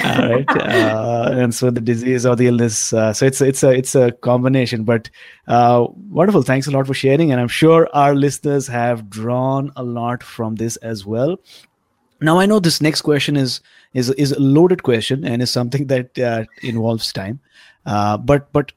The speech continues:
Speaker 1: uh, many of our listeners have reached out to me and said, "A J, how do you, how do you go about finding your purpose?" And it's something that I also ask myself because we are always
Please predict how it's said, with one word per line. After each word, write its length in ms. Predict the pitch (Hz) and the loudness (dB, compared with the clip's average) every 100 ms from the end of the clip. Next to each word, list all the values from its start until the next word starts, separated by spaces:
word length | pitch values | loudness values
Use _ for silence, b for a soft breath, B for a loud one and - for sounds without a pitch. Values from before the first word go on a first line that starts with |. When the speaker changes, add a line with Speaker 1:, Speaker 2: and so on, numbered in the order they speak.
| - | -4
Speaker 1:
uh, 240 | 135 127 - | -2 -2 -2
many 220 | 160 202 | -2 0
of 100 | 190 | 2
our 80 | 156 | 2
listeners 340 | 143 147 135 | 2 0 -2
have 160 | 123 113 | 0 0
reached 220 | 123 - | -2 0
out 160 | 120 117 | -2 -2
to 80 | |
me 140 | 117 117 | -4 -6
and 120 | 110 | -6
said, 280 | - 110 110 | -8 -8 -8
"A 80 | 117 | -6
J, 140 | 120 | -6
how 200 | 113 139 | -6 -6
do 140 | 160 | -4
you, 160 | 139 127 b b b | -4 -6 b b b
how 180 | 196 | 0
do 80 | 254 | 4
you 80 | 254 | 4
go 120 | 165 | 6
about 240 | 165 156 143 | 4 2 0
finding 340 | 135 131 143 | -2 -2 0
your 100 | 127 | -2
purpose?" 460 | - 113 - - - B B | -2 -4 -6 -12 -12 B B
And 120 | 151 180 | -2 -2
it's 100 | - | 0
something 280 | 202 233 | -2 0
that 100 | 196 165 | 0 0
I 140 | 143 175 | 2 4
also 560 | 165 170 - 120 117 - _ | 4 4 2 2 0 -6 _
ask 240 | 127 135 - | -2 -2 -2
myself 640 | 127 - 147 120 110 - | -4 0 0 0 -2 -8
because 300 | 214 - 113 | -6 -4 -2
we 80 | 123 | 0
are 60 | |
always 500 | 117 123 131 123 - | 0 2 0 0 -6